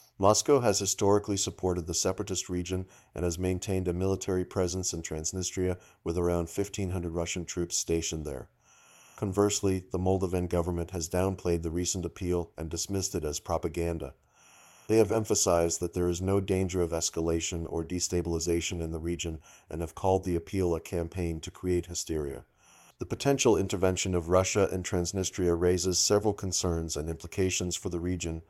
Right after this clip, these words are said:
and the international community. Firstly, it could further escalate tensions between Russia and Ukraine, as Moldova fears that Russia could use Transnistria as a base to open a new front in the southwest towards Odessa.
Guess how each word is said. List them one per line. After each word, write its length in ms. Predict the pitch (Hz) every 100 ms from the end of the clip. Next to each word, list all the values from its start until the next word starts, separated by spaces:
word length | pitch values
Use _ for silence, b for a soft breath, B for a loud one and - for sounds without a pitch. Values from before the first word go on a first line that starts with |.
| b -
and 120 | 82
the 80 | 80
international 600 | 87 87 87 82 - 78
community. 560 | 85 95 87 69 69 _ B B B B B
Firstly, 540 | - 143 135 104 95 -
it 120 | 104
could 120 | 113
further 360 | - 139 127 107
escalate 520 | 92 - 92 87 -
tensions 460 | - 90 - 90 85
between 380 | - - 90
Russia 440 | 82 87 92 101 87
and 120 | 87
Ukraine, 540 | 85 78 95 87 73 73 B B
as 160 | - 90
Moldova 480 | 95 92 101 101 95
fears 420 | - 95 90 85
that 160 | - -
Russia 340 | 92 92 92
could 220 | - 85
use 180 | 87 87
Transnistria 800 | - 87 82 95 87 - 90 85
as 140 | 85 85
a 40 |
base 320 | - 90 87
to 120 | - -
open 300 | 92 90 85
a 40 |
new 200 | 85 92
front 400 | - 107 85 71
in 100 | 87
the 80 | 82
southwest 720 | - 82 - 87 80 - -
towards 300 | - 82 78
Odessa. 480 | 95 87 78 69